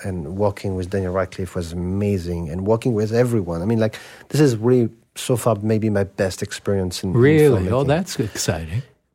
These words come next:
Speaker 1: But I still feel that, you know, like, there was so much more in the book.
Speaker 2: There's too much story for one movie.
Speaker 1: Yes.
Speaker 2: Yeah.
Speaker 1: And, and if we could have done this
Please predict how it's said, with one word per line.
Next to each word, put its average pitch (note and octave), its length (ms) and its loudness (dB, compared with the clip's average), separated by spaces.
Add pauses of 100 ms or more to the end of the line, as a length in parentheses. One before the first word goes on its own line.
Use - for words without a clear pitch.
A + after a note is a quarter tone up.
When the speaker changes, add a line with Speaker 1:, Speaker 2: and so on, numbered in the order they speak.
Speaker 1:
But A2 220 2 (1300)
I C3+ 280 2
still B2+ 440 2
feel G#2+ 380 0
that, G2 220 0 (540)
you A#2 100 0
know, G2 120 0
like, F#2 240 -6
there G#2+ 100 -2
was G2 140 0
so - 260 -4
much G2 280 -6
more F#2+ 160 -4
in F2+ 100 -6
the E2 80 -8
book. B1+ 240 -12
Speaker 2:
There's F#2+ 200 2
too - 160 4
much G2+ 220 2
story G2 440 0
for F#2+ 200 -2
one E2+ 260 0
movie. D#2 300 -2
Speaker 1:
Yes. F#2 340 -6
Speaker 2:
Yeah. D#2 320 -8
Speaker 1:
And, G#2 120 -2
and G#2 380 -4
if C3 220 0
we B2+ 80 2
could C3+ 220 -2
have A#2 220 0 (220)
done A2+ 640 -4 (200)
this - 420 -6